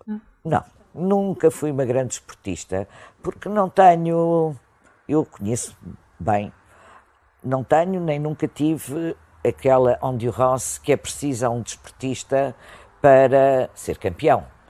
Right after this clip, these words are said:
Speaker 2: Nunca foi esse o objetivo. O objetivo foi sempre, eh, ter prazer naquilo que fazia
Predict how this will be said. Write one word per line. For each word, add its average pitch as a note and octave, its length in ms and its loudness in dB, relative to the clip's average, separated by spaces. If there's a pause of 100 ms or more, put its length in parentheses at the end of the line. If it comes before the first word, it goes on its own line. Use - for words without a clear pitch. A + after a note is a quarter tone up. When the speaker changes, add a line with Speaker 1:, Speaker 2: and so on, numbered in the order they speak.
(200)
Speaker 2:
Nunca D#3 300 2
foi D#3 220 4
esse C#3+ 200 0
o C#3+ 40 2
objetivo. G#2 720 -2 (360)
O C3 120 -2
objetivo D3+ 520 0
foi D3+ 240 0
sempre, D#3 920 -2 (440)
eh, C#3 520 -2
ter G#3 140 0
prazer G#2 520 -6
naquilo A#2+ 340 -6
que - 100 -20
fazia F2 500 -8